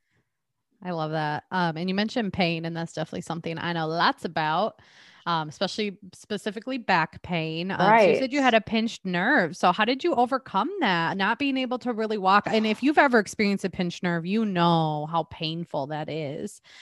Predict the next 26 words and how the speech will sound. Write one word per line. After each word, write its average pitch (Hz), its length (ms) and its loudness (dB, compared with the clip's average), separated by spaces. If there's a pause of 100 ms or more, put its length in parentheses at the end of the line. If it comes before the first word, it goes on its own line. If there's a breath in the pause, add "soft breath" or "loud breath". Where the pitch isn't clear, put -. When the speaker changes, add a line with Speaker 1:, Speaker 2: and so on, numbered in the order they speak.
(260 loud breath)
Speaker 1:
Um, 170 180 0
so 185 120 -6
when 190 120 2
you 208 60 0
Speaker 2:
Yeah. 196 80 -2
Speaker 1:
say, 202 200 -8
like, 175 140 -4
you 185 140 -2
were 180 160 2
hardly 185 320 -4
able 175 160 -4
to 165 80 -4
walk, 160 300 0
like, 156 180 -6
I 170 140 -4
know 170 200 -4
exactly 165 460 -6
what 165 180 -8
that's - 240 -8
like. 151 240 -2
And 160 140 -8
that - 100 -10
can 180 160 -10
be, 185 220 -8
it - 80 -14
gets - 200 -10